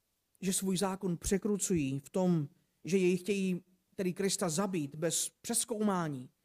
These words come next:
bez skutečných otázek, které ne,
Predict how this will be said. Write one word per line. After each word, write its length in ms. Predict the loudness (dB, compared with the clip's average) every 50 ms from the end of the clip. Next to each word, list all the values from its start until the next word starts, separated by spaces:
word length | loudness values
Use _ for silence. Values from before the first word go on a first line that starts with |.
| _ _ _ _ _ -4
bez 200 | -2 0 0 0
skutečných 920 | 0 -2 -2 -4 -6 -6 -8 -6 -6 -4 -6 -2 -2 -2 -2 -2 -2 -4
otázek, 720 | -4 -2 0 -2 -2 0 0 0 0 0 0 -2 -4 -6 -10
které 320 | -4 -2 0 0 0 0
ne, 160 | 0 -2 -2